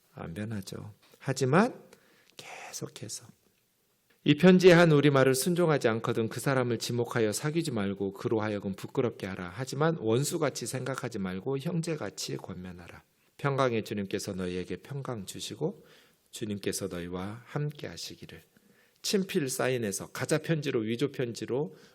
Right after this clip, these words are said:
교회를 어렵지 못하도록 사인을 십칠 절에 했고요.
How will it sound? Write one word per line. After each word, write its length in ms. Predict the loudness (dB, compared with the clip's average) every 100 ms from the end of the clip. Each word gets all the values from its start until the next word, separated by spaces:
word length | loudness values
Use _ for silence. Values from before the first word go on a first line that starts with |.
| _
교회를 360 | -4 -2 0 -4
어렵지 480 | -6 -8 -10 -16 -12
못하도록 600 | -14 -14 -12 -12 -14 _ _ _ -12
사인을 460 | -6 -6 -4 -6
십칠 320 | -8 -10 -12 -8
절에 240 | -8 -8
했고요. 440 | -10 -2 0 0